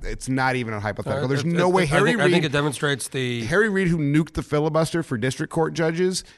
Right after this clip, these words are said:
Speaker 1: to get, you know, Democrats on the D C circuit and whatnot, when you look at the history of Harry Reid, to think that Harry Reid would have allowed Bush,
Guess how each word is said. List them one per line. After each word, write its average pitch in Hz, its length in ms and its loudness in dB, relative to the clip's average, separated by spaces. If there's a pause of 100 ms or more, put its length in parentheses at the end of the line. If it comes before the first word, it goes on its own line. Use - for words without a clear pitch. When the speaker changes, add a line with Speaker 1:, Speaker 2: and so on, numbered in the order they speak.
(800)
Speaker 1:
to 147 120 -2
get, 139 300 -4 (920)
you 123 100 2
know, 110 220 0
Democrats 143 640 0
on 123 160 0
the 113 80 -2
D 127 160 -2
C 135 160 -2
circuit 131 320 -2
and 143 100 -2
whatnot, 147 340 -2 (1300)
when 139 140 2
you 185 100 2
look 180 220 0
at 156 140 -2
the 127 100 2
history 143 380 0
of 110 80 -2
Harry 131 220 0
Reid, 113 340 -4
to 131 100 -4
think 151 400 -6
that 120 120 -6
Harry 127 380 -2
Reid 131 320 -2
would 110 140 -2
have 107 100 -2
allowed 110 420 0
Bush, 107 460 -2